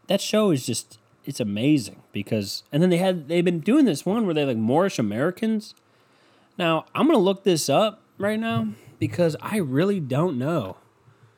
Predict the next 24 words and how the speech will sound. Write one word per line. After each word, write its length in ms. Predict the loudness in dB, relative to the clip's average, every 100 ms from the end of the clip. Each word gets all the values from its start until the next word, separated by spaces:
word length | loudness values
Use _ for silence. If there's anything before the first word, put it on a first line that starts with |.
| _ _ _ -20 -12
Like, 80 | -6
what 140 | -2 0
a 40 |
Moorish, 380 | 0 0 -2 -2
like, 120 | -2
these 160 | -2 -2
people 180 | 0 2
are 60 |
like, 100 | 2
"I'm 160 | 4 4
a 40 |
Moorish 320 | 6 6 4 2
American 320 | 0 0 -2
citizen. 280 | -2 0 0
I 140 | 0
am 140 | 0
traveling 640 | -2 -2 0 0 0 0 0
in 80 | 0
a 60 |
motor 340 | 4 4 4 2
vehicle." 440 | 2 2 0 0
And 80 | 0
they're 60 | 0
like, 220 | -2